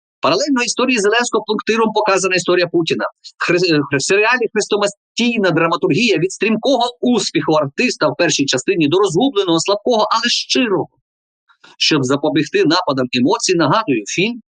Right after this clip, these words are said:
не для української, а для британської аудиторії.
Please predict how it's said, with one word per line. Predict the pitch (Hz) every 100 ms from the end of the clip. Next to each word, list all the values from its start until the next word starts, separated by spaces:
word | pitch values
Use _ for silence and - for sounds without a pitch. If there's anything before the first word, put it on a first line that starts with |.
| _
не | 110 156 180
для | 170 175 -
української, | 135 123 110 110 - 123 123 143 - _ _ _ _ _ _
а | 131
для | 127 139
британської | 135 160 156 196 196 202 - 147 151
аудиторії. | 147 139 139 135 101 -